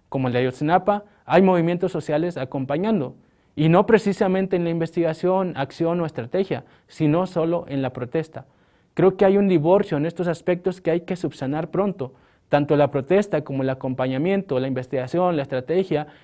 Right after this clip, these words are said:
y la acción se fortalecerían notablemente. Habrá también quienes digan que hay un nuevo gobierno con una nueva y notoria voluntad política, que para muestra, ahí está otra vez el caso de Ayotzinapa. Pero déjenme decirle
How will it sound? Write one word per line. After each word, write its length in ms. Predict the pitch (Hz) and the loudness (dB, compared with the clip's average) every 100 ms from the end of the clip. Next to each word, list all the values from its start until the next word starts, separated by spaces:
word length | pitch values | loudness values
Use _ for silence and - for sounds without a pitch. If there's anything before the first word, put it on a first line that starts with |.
| _ | _
y 100 | 151 | 4
la 100 | 156 | 4
acción 400 | 147 175 185 196 | 4 0 0 -2
se 160 | - 147 | -4 -2
fortalecerían 960 | 147 139 139 131 127 131 143 160 175 _ _ 131 | -2 -4 -6 -6 -6 -6 -4 -6 -10 _ _ -6
notablemente. 840 | 127 123 139 135 127 127 127 110 _ _ _ _ | -6 -2 0 0 -2 -4 -8 -16 _ _ _ _
Habrá 360 | 143 156 202 | 2 4 4
también 340 | - 202 185 202 | 4 4 2 2
quienes 260 | 202 165 | 2 2
digan 360 | 147 180 202 220 - _ _ _ | 0 0 0 -4 -10 _ _ _
que 80 | |
hay 120 | 180 226 | 4 8
un 80 | |
nuevo 260 | 220 220 196 | 8 8 8
gobierno 560 | 156 156 226 226 170 165 | 8 8 6 6 2 0
con 140 | 165 | -2
una 180 | 190 196 | -2 -2
nueva 260 | 196 202 | 2 2
y 40 | 196 | 2
notoria 340 | 151 180 180 | 0 0 0
voluntad 380 | 165 151 147 156 | 0 0 -2 -2
política, 560 | 175 202 220 180 131 - _ _ _ | 0 0 0 -4 -6 -10 _ _ _
que 140 | - 135 | -4 2
para 240 | 143 147 | 4 4
muestra, 560 | 147 190 196 220 226 226 _ _ | 4 2 2 0 0 -4 _ _
ahí 220 | - 135 165 | -4 0 0
está 300 | 170 202 214 | 4 6 8
otra 200 | 208 175 | 6 6
vez 240 | 208 220 | 6 4
el 140 | 147 | -2
caso 220 | - 147 156 | -2 0 2
de 80 | |
Ayotzinapa. 580 | 151 151 151 147 131 123 - _ _ _ _ | 2 0 -2 -2 -4 -10 -14 _ _ _ _
Pero 200 | 139 139 | -2 2
déjenme 340 | 156 202 247 233 | 2 4 4 6
decirle 580 | 190 - 185 170 208 | 6 6 4 4 -2